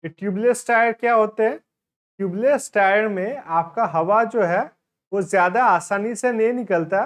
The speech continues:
और हवा अगर निकल भी जाए, तो आप उसे कुछ देर के लिए व्हीकल चला सकते हो। तो ये क्या हो गया? रिफ्लेक्टिव लेवल। जो एक चीज़ है टायर, टायर का हम लोग ने प्रॉब्लम पहले फाइंड आउट किया कि क्या प्रॉब्लम है,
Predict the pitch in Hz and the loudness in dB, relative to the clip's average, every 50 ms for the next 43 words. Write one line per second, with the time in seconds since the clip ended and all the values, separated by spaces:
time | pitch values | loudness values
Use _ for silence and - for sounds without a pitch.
0 | - _ _ _ _ _ _ _ - 180 180 165 - 170 165 180 208 247 262 262 | -4 _ _ _ _ _ _ _ -4 -2 -2 -2 0 2 2 4 4 4 4 2
1 | 233 214 247 247 233 220 202 190 185 214 220 220 220 208 262 262 247 196 170 165 | 0 -2 -4 -4 -4 -4 -4 -4 -2 0 0 0 0 -2 -4 -4 -4 -2 0 2
2 | 180 220 302 - _ _ _ _ _ _ _ - 190 185 180 185 220 262 262 254 | 2 0 0 -4 _ _ _ _ _ _ _ -4 -2 2 4 4 4 4 2 0
3 | 220 208 - - 320 320 - 220 214 196 - - 190 208 214 220 214 - 233 233 | -6 -6 -6 -6 -8 -6 -4 -4 -6 -4 -4 -6 -2 0 0 0 -2 -2 -4 -6
4 | 233 262 311 302 208 - 170 170 165 165 - 262 294 285 - 208 180 175 180 175 | -4 -4 -6 -6 -4 -2 -2 -2 -2 -2 -2 -4 -2 -2 0 0 2 2 2 0
5 | - - 175 139 - - 127 113 107 - _ _ _ _ _ _ _ _ _ _ | 0 -4 -6 -6 -6 -8 -12 -12 -12 -12 _ _ _ _ _ _ _ _ _ _
6 | - 190 190 190 170 175 214 240 262 233 - 311 277 233 196 180 175 170 202 247 | -8 -4 -4 -4 -4 -4 -6 -6 -6 -4 0 2 2 4 4 2 0 0 -2 -2
7 | 320 311 247 170 170 180 180 - - 196 202 208 202 202 - 262 233 202 180 147 | -2 -2 -6 -6 -6 -8 -10 -10 -8 -4 -4 -4 -4 -4 -8 -8 -4 -2 0 0
8 | 123 117 117 110 113 117 _ _ _ _ _ _ _ _ _ _ _ - 190 220 | 0 -2 -4 -8 -8 -12 _ _ _ _ _ _ _ _ _ _ _ -2 0 2
9 | 240 262 254 - _ - - 214 233 240 208 - - 196 208 240 262 - - _ | 2 2 0 -4 _ -16 -14 -8 -6 -6 -6 -2 0 2 2 2 0 -2 -12 _
10 | _ _ _ _ _ _ _ _ _ _ _ _ _ _ _ _ _ _ _ _ | _ _ _ _ _ _ _ _ _ _ _ _ _ _ _ _ _ _ _ _
11 | - 170 170 170 160 131 110 110 - _ _ _ _ _ _ _ _ _ _ _ | 0 2 2 4 2 0 -2 -6 -12 _ _ _ _ _ _ _ _ _ _ _
12 | _ - 160 160 170 185 202 202 202 - 262 233 196 196 196 196 220 220 220 - | _ -6 0 2 2 2 2 0 0 0 0 2 2 0 0 0 0 0 -2 -2
13 | 254 254 - - 226 196 175 165 180 202 226 247 247 202 - 247 226 214 202 214 | -8 -8 -6 0 2 2 2 2 0 -4 -6 -8 -8 -8 -8 -6 -2 0 0 0
14 | 226 226 208 - 220 202 190 190 214 226 220 208 - _ - 196 220 262 320 - | 0 -2 -2 0 -2 0 0 0 0 2 0 0 -2 _ -2 0 0 0 -2 -4
15 | _ _ _ _ - 208 190 - - 214 214 220 214 226 226 220 214 208 214 202 | _ _ _ _ -12 -12 -8 -2 0 2 2 2 2 0 2 2 2 2 0 0
16 | 190 202 254 | -2 -4 -4